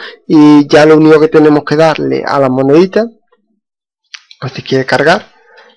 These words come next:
eh, que eso es muy importante, eh, porque ya me está poniendo un poquito nervioso esta página.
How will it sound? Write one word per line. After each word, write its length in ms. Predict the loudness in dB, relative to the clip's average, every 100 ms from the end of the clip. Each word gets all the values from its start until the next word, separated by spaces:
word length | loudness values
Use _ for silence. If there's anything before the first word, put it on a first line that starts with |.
| _ -8
eh, 220 | -8 -6
que 80 | -8
eso 180 | -6
es 60 | -4
muy 100 | -4
importante, 720 | -4 -6 -2 -2 0 -2 -6 _ -16
eh, 80 | -10
porque 240 | -8 -4
ya 100 | -4
me 80 | -4
está 120 | -4
poniendo 280 | -4 -2 -2
un 80 | -4
poquito 280 | -6 -4 -2
nervioso 400 | -2 -4 -6 -8
esta 160 | -8
página. 260 | -2 -2